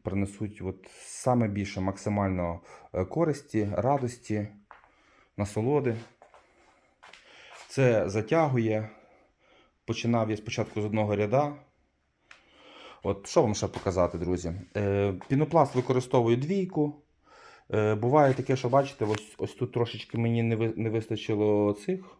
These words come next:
ну, лози не вистачило, треба буде сюди подоти-, подотикувати ще. І він трошки перекособочується. Для, тоді от я використовую от,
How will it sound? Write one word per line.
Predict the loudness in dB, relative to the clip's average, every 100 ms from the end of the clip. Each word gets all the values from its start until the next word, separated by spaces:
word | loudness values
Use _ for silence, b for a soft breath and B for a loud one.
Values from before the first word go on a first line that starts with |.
| -4
ну, | -2 -2 -2
лози | -2 2 2
не | 2
вистачило, | 0 -2 -2 0
треба | 2 0
буде | 0 -4
сюди | -4
подоти-, | -4 -4 -4 -4
подотикувати | -4 -4 -2 -2 2 0 0
ще. | -4 -4 -4 B B B B
І | -2
він | 0
трошки | 4 2 2 -2
перекособочується. | 2 2 2 -4 -4 0 -2 0 -4 -4 -8 -8 B B B B
Для, | 0 0
тоді | 0 -6 0 4
от | 4 4
я |
використовую | 2 2 0 2 2 2
от, | -2 -4